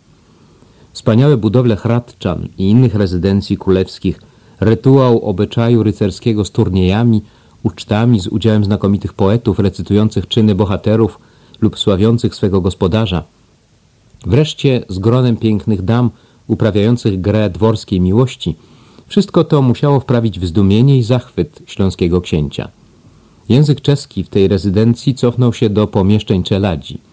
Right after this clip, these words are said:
Panowie, damy i wytworni rycerze używali języka górnoniemieckiego,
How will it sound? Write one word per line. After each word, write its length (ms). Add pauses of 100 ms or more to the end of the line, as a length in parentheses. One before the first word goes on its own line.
(520)
Panowie, 460
damy 400
i 40
wytworni 460
rycerze 380
używali 360
języka 500
górnoniemieckiego, 1080